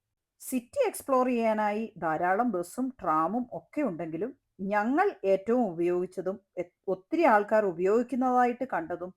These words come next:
പല നിലകളിലായിട്ടുള്ള അണ്ടർഗ്രൗണ്ട് ട്രെയിൻ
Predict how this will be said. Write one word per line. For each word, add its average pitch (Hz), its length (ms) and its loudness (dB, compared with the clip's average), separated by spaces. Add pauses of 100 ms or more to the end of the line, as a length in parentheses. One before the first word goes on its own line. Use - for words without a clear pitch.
പല 175 200 0
നിലകളിലായിട്ടുള്ള 165 1120 -4
അണ്ടർഗ്രൗണ്ട് 202 720 -4 (400)
ട്രെയിൻ 180 320 -4